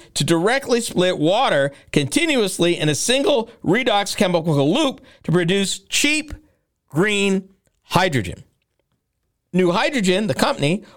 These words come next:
will work with chemical materials engineers at U C Santa Barbara to develop a way to split water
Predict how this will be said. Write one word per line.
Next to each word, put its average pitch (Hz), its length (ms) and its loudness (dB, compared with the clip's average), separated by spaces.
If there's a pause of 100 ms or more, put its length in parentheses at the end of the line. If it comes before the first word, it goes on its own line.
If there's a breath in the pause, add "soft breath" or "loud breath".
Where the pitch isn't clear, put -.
will 180 240 0
work 349 320 0
with 170 180 0
chemical 262 440 2
materials 233 500 2
engineers 160 560 0
at - 120 -10
U 214 220 2
C 196 260 0
Santa 180 300 0
Barbara 117 420 0 (220 loud breath)
to - 100 0
develop 254 440 0
a 247 80 2
way 175 180 2
to 180 80 2
split 151 300 -2
water 180 500 0